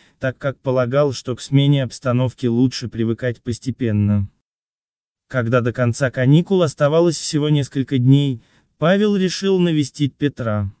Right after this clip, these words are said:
Оказалось, что тот занимается изучением набора конструктора для сборки радиоприёмника, который ему подарили родители. Пётр сообщил,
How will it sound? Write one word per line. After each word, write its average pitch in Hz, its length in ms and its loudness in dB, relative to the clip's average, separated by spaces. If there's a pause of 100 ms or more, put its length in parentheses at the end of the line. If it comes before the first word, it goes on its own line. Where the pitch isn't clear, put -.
(140)
Оказалось, 147 680 0
что - 260 -6
тот 214 300 0
занимается 180 640 2
изучением 160 560 0
набора 165 380 0
конструктора 175 760 -2
для 151 200 0
сборки 165 420 -2
радиоприёмника, 160 1080 0 (140)
который 135 420 -2
ему 143 240 4
подарили 139 480 0
родители. 117 760 -2 (520)
Пётр 165 240 0
сообщил, 156 800 2